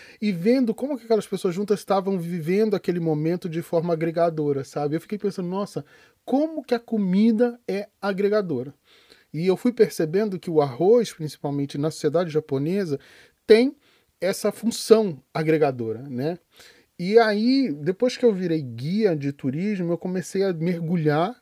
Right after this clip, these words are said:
no universo gastronômico japonês, pelo óbvio motivo de que as pessoas comem, né? Os vi-, visitantes querem vir pro Japão pra comer a comida japonesa, mas eu queria ir um pouco além, sabe? Queria,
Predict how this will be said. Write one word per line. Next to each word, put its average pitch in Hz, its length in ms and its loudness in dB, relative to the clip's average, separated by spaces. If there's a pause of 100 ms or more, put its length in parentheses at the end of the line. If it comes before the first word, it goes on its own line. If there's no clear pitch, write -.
no 156 800 -2
universo 143 420 0
gastronômico 139 600 -4
japonês, 139 640 -6 (1700)
pelo 190 240 4
óbvio 165 520 8
motivo 156 480 -2
de 143 100 -4
que 156 80 0
as 147 80 0
pessoas 151 320 -4
comem, 160 560 6
né? 131 140 0
Os 143 160 0
vi-, 135 160 -10
visitantes 139 520 -2
querem 160 240 4
vir 147 120 -4
pro 147 80 -4
Japão 143 200 2
pra 147 120 -2
comer 151 280 0
a 175 60 -2
comida 151 320 -4
japonesa, 147 720 0 (280)
mas 196 220 0
eu 233 80 6
queria 240 220 0
ir 247 80 4
um 240 80 2
pouco 226 240 6
além, 202 500 -4
sabe? 147 500 -6 (200)
Queria, 170 520 -2